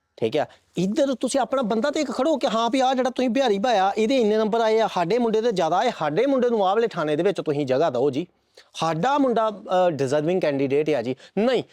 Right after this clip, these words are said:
ਬਸ ਅਸੀਂ ਰੌਲਾ ਚੁੱਕਣਾ, ਸਿਰਫ ਅਸੀਂ ਰੌਲਾ ਚੁੱਕਣਾ, ਸਾਡੇ ਪੱਲੇ ਹੀ ਕੁੱਖ ਨਹੀਂ ਆ। ਇਹ ਗੱਲ ਮੰਨ ਲਵੋ। ਹੁਣ ਇੱਕ ਹੋਰ ਐਗਜ਼ਾਂਪਲ ਦਿੰਦਾ, ਜਿਨ੍ਹਾਂ ਵੇਲਿਆਂ ਦੇ ਵਿੱਚ ਮੈਂ ਕਾਨਵੈਂਟ ਸਕੂਲੋਂ ਪੜ੍ਹਿਆ ਆ, ਸਾਨੂੰ ਪੰਜਾਬੀ ਵਧੀਆ ਆਉਂਦੀ ਸੀ, ਸਾਨੂੰ ਹਿੰਦੀ ਵਧੀਆ ਆਉਂਦੀ ਸੀ, ਸਾਨੂੰ ਅੰਗਰੇਜ਼ੀ ਵੀ ਵਧੀਆ ਆਉਂਦੀ ਸੀ,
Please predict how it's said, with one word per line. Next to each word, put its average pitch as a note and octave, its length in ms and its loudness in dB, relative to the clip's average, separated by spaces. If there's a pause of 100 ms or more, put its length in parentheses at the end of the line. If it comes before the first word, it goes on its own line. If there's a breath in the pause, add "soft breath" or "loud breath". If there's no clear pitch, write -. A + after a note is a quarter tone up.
(160 soft breath)
ਬਸ F#3 220 -2
ਅਸੀਂ E3+ 200 -2
ਰੌਲਾ B2 300 0
ਚੁੱਕਣਾ, - 380 -10 (220)
ਸਿਰਫ C#4 380 -2
ਅਸੀਂ F3 200 0
ਰੌਲਾ C3+ 240 0
ਚੁੱਕਣਾ, C3+ 360 -6
ਸਾਡੇ C3+ 260 -4
ਪੱਲੇ C3+ 340 -2
ਹੀ D3+ 60 0
ਕੁੱਖ - 260 -6
ਨਹੀਂ A2+ 120 -6
ਆ। F#2+ 60 -14 (220)
ਇਹ F3 140 2
ਗੱਲ D3+ 200 0
ਮੰਨ C#3 400 -2
ਲਵੋ। A2+ 260 -4 (280)
ਹੁਣ G3+ 120 2
ਇੱਕ G#3 140 -2
ਹੋਰ E3 280 2
ਐਗਜ਼ਾਂਪਲ A#2 420 -2
ਦਿੰਦਾ, G#2 280 -4
ਜਿਨ੍ਹਾਂ C#3 300 0
ਵੇਲਿਆਂ B2+ 280 0
ਦੇ D3+ 80 0
ਵਿੱਚ D#3+ 180 -2
ਮੈਂ A#2 280 -2
ਕਾਨਵੈਂਟ C3 360 -4
ਸਕੂਲੋਂ B2 300 -2
ਪੜ੍ਹਿਆ A2+ 280 0
ਆ, A2 220 -2 (440 soft breath)
ਸਾਨੂੰ C#3 200 -2
ਪੰਜਾਬੀ B2+ 400 0
ਵਧੀਆ D#3 280 -2
ਆਉਂਦੀ C3+ 220 -2
ਸੀ, D#3+ 160 -8 (220)
ਸਾਨੂੰ C3 240 -2
ਹਿੰਦੀ A#2+ 220 -2
ਵਧੀਆ D#3 280 -2
ਆਉਂਦੀ C3 200 -2
ਸੀ, D#3+ 160 -8
ਸਾਨੂੰ C#3 320 -6
ਅੰਗਰੇਜ਼ੀ B2 400 -2
ਵੀ C3+ 80 0
ਵਧੀਆ G#2+ 280 -6
ਆਉਂਦੀ - 280 -10
ਸੀ, - 160 -20